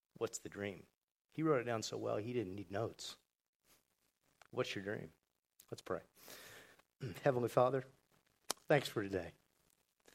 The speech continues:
Thanks for your word. Thanks that we get to really be alive. No matter how much money we have, no matter what kind of circumstances we're in, no matter what our health prognosis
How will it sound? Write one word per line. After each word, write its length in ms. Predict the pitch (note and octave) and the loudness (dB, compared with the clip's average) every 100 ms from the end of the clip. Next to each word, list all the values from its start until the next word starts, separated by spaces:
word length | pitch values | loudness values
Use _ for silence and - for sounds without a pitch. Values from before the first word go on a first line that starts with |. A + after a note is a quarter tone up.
| - - - | -20 -16 0
Thanks 180 | B2+ - | 0 2
for 120 | C#3 | 4
your 140 | A#2+ | 4
word. 400 | B2+ E3+ F3 E3 - _ _ _ _ _ _ | 4 4 4 0 -12 _ _ _ _ _ _
Thanks 300 | D#3+ D#3+ - | 6 6 6
that 160 | C#3 C3 | 4 6
we 140 | C#3+ | 4
get 160 | C3+ B2+ | 4 2
to 100 | A#2 | 2
really 240 | A2+ A2+ | 2 2
be 140 | A2 | 4
alive. 360 | A2 G2+ F#2+ - - - | 4 6 4 2 -6 -4
No 80 | A#2 | 4
matter 200 | A#2 A#2 | 6 8
how 120 | B2+ | 6
much 200 | E3 - | 4 4
money 180 | C3 B2 | 4 4
we 120 | A#2 | 4
have, 280 | A2 G#2 A2 - - A#2 | 4 4 4 -2 -8 0
no 100 | A2+ | 4
matter 320 | C3+ C3 B2+ - | 6 4 0 2
what 160 | D#3 D#3 | 4 6
kind 160 | E3 | 4
of 60 | D#3+ | 4
circumstances 680 | - C3 B2 - A#2 - A2+ | 2 2 0 0 0 -2 0
we're 200 | G#2+ G#2 | 2 4
in, 260 | G2+ A2 - - - - | 2 -2 -12 -20 -20 -4
no 80 | C#3+ | 4
matter 200 | C#3+ C3 | 8 8
what 200 | A#2+ C3 | 8 8
our 100 | E3 | 6
health 380 | D3 C#3 B2+ - | 4 6 4 4
prognosis 720 | - A#2+ A#2 A#2+ - G#2 G2+ | 4 4 6 4 2 -2 -4